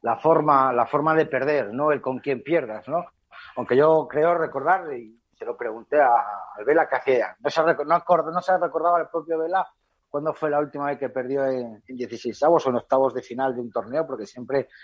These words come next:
nos ha bajado del carro de los cuartos, ¿no? Entonces, eh, él puede reconocer efectivamente lo que dice Alberto, el juego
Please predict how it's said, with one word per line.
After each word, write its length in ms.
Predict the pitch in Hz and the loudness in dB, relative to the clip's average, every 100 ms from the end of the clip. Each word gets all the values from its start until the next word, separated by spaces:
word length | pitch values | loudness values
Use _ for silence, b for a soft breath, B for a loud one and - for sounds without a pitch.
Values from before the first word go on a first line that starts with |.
| B B | B B
nos 160 | 131 139 | 0 4
ha 40 | |
bajado 340 | 139 - 139 | 4 6 4
del 160 | 131 117 | 4 2
carro 200 | 139 127 | 0 2
de 100 | 120 | -2
los 120 | 104 | -4
cuartos, 480 | - 165 160 117 104 | 4 4 4 -4 -4
¿no? 200 | 165 - b b b - | -4 -4 b b b -14
Entonces, 460 | 113 135 147 - b b - | 0 2 2 -2 b b -2
eh, 300 | 120 117 - | 2 2 2
él 160 | 139 131 | 0 2
puede 240 | 151 147 | 4 4
reconocer 560 | 131 135 135 131 170 160 | 4 0 -2 0 0 0
efectivamente 460 | 120 123 131 135 | -2 -6 -6 -4
lo 120 | 123 | -6
que 120 | 107 113 | -4 -6
dice 680 | 127 139 135 131 127 120 | -4 -2 0 2 4 4
Alberto, 460 | 117 120 156 123 113 | 2 0 -2 -4 -4
el 160 | 110 | -4
juego 800 | - - 135 139 139 139 131 - | -6 -2 2 4 4 4 0 -4